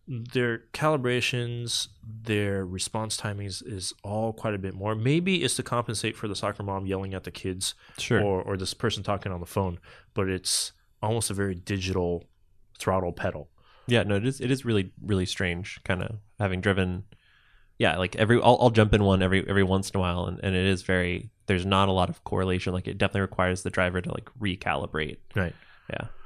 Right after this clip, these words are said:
Speaker 1: And, and so I think as experienced drivers, we might feel some frustration, but as non-experienced drivers, they wouldn't know the difference. Just
Speaker 2: Mm-hmm.
Speaker 1: like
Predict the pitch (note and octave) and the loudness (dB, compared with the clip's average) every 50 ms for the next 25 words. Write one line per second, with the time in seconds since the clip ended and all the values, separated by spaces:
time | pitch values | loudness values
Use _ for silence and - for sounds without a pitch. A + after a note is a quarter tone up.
0 | - - - - - C#3 C3+ C3+ - - C#3+ - - D#3+ C#3 - C3 - G3 F#3+ | -18 -20 -10 -2 0 0 0 0 0 -2 0 2 4 4 4 4 2 0 -2 -2
1 | - - B2+ A2+ A2 - - - - - D3+ D3 C3 - - - A2+ A2+ A2+ G#2 | -2 0 -2 -2 -2 -2 -6 -4 -4 -2 -2 -2 -2 -2 0 2 4 4 4 4
2 | G2 F#2 F2 - - G2+ F#2+ G2+ A2+ A2+ A#2 A#2+ A#2+ A2+ A2+ G#2+ G2+ - - - | 2 0 0 -4 -6 -6 -4 -2 0 0 0 0 -2 -2 -2 -2 -2 -4 -6 -6
3 | - G#2 F#2+ F2+ - - - G2+ G2+ G2+ - F#2+ F2 - - - F2+ F#2 - - | -4 -4 -4 -4 -4 -2 -2 -2 -2 -4 -4 -4 -4 -4 -4 -4 -4 -4 -4 -4
4 | A2+ B2 C3 B2+ - G#2 - - F#2 F#2 F2+ G2+ G#2 G#2+ A#2+ A#2 G2+ - - - | -4 -6 -6 -4 -2 -2 -2 0 -2 -2 -2 -2 -2 -2 -2 -2 -4 -6 -6 -6
5 | G#2+ G2+ G2 - - G2 F2+ F2+ F#2 F#2+ F2+ - F2+ E2+ E2+ F2+ F#2+ F#2 F#2+ F2+ | -6 -6 -4 -4 -4 -2 -2 -2 -2 -4 -6 -4 -6 -6 -4 -2 -2 -2 -2 -4
6 | F2+ F2+ F2+ F2 - - F2 - - G#2+ A2 - - - G#2+ F#2+ A#2 A#2 F#2 F2 | -4 -4 -6 -6 -6 -8 -8 -8 -8 -8 -6 -6 -4 -2 -2 0 0 0 -2 -2
7 | - | -4